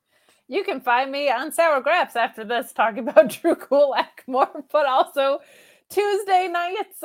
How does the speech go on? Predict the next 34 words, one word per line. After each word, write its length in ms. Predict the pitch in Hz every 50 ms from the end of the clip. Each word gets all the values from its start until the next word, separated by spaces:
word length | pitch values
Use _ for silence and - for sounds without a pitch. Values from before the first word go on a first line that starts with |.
| -
uh, 240 | - 269 269 269 269 262
with 140 | 277 254 254
Alex 480 | 220 240 254 254 269 277 269 262 - -
after 400 | 220 247 262 262 - 262 262 262
N 120 | 254 247
X 240 | 247 220 214 - -
T. 240 | - 262 254 254 254
That's 300 | - 294 330 320 - 202
not 160 | 208 202 196
a 40 | 202
review 340 | 202 196 190 175 190 185 180
show 200 | - - 214 202
anymore. 360 | 202 202 202 190 196 202 202 208
That's 200 | 214 214 208 220
a 60 | 196
weird 200 | 185 196 190 180
variety 440 | 185 190 190 180 185 196 185 196 202
show 200 | - 214 202 196
that 160 | 196 196 -
we 100 | 190 196
have 140 | 202 180 170
a 40 | 175
lot 200 | 175 185 185 202
of 80 | 202
<laughs> 140 | - - -
fun 140 | - 349 - - 349
at. 240 | 349 330 - - 466 571 679 679 587 381 -
We 240 | 269 294 302 262 - _
can 460 | 311 302 285 285 285 269 269 269 254
find 200 | 240 330 320 294
me 80 | 294 302
on 100 | 302 285
the 60 | 294
Mark 220 | 277 294 294 277